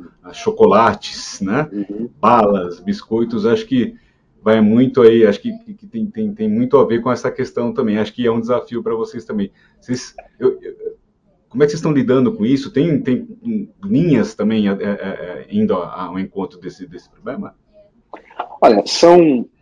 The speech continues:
Speaker 2: acho que são quatro coisas. O consumidor se preocupa em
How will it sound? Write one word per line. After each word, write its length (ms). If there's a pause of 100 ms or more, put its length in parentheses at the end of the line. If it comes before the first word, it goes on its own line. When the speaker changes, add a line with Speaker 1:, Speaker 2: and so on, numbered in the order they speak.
(120)
Speaker 2:
acho 120
que 80
são 140
quatro 380
coisas. 500
O 60
consumidor 480
se 180
preocupa 580
em 320